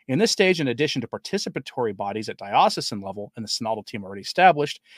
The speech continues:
it will be important to involve people and groups that express a variety of experiences, skills, charisms, ministries within the people of God, and whose point of view is of particular help in focusing on the how, meaning ordained ministers, meaning parish priests,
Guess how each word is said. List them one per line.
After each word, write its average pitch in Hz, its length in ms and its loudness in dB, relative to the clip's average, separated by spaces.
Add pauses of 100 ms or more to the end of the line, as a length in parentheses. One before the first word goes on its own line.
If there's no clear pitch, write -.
(180)
it 147 60 6
will 185 80 8
be 233 100 2
important 170 400 2
to 151 80 -6
involve 131 400 4
people 127 300 -6
and 139 100 -4
groups 107 260 -10
that 143 100 -8
express - 380 -8
a 131 60 -6
variety 107 380 -4
of 123 60 -6
experiences, 202 720 -4
skills, 226 460 0 (300)
charisms, 143 460 6 (160)
ministries 120 420 -4
within 113 280 -4 (160)
the 98 100 -14
people 107 320 -10
of 95 120 -18
God, 135 380 6 (420)
and 139 80 -2
whose 185 140 2
point 190 340 0
of 175 100 0
view 147 220 0
is 131 120 -2
of 123 120 -2
particular - 420 -6
help 120 200 -2
in 110 60 -6
focusing 120 520 -6
on 107 220 -8
the 127 100 -2
how, 135 500 2 (480)
meaning 107 220 -8
ordained 107 380 -6
ministers, 170 680 -2
meaning 110 200 -6
parish 104 340 -10
priests, 135 420 -2